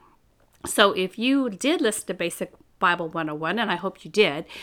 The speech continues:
then you have a lot more background on what was happening in the Old Testament and how we led up to who Jesus is and what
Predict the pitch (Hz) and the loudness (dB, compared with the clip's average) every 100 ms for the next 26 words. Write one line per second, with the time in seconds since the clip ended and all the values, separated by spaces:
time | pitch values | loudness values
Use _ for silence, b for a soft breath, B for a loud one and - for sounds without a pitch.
0 | B B B - 214 220 294 302 285 254 | B B B 2 4 6 6 6 4 2
1 | 214 196 190 196 190 180 160 - 185 202 | 2 2 2 2 -2 -4 -4 2 2 2
2 | - 175 160 156 160 160 180 190 185 190 | -2 -4 -2 -6 -6 -6 -4 -4 0 0
3 | 175 180 175 170 156 151 - 202 214 - | 0 -2 -4 -6 -8 -10 0 0 0 0
4 | 190 - 202 185 180 160 160 - 233 226 | -2 -2 -8 -8 -10 -10 -10 0 2 4
5 | 214 190 180 175 - 160 - 196 - 175 | 2 2 -2 -4 -10 -12 -8 -8 -4 -6
6 | - 160 - 180 185 175 - B B B | -4 -6 -4 -4 -2 -4 -6 B B B
7 | B 196 190 180 B B B B 170 190 | B 2 2 -2 B B B B -8 2
8 | 208 208 202 | 4 2 0